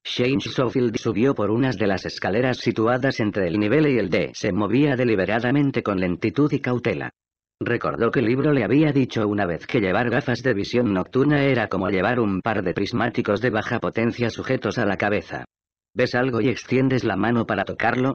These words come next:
cuando te das cuenta de que está mucho más cerca de lo que pensabas y te das de bruces con ello. Toda la estación estaba a oscuras. Y en silencio.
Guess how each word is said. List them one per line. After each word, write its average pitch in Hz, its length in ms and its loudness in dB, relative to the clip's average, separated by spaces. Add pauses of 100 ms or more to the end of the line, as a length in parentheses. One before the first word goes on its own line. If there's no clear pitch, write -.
(120)
cuando 104 340 0
te 95 140 -2
das 107 200 0
cuenta 110 380 0
de 107 120 2
que 80 100 -6
está 110 240 -2
mucho 110 340 0
más 107 200 0
cerca 120 360 -2
de 110 80 0
lo 85 140 -2
que 131 100 0
pensabas 110 540 0
y 101 40 -4
te 87 140 -2
das 113 220 0
de 120 80 0
bruces 120 420 -2
con 104 160 -2
ello. 69 260 -6 (880)
Toda 123 280 0
la 113 100 2
estación 117 480 0
estaba 117 420 0
a 85 80 2
oscuras. - 560 -6 (840)
Y 107 120 2
en 85 100 0
silencio. 85 580 -4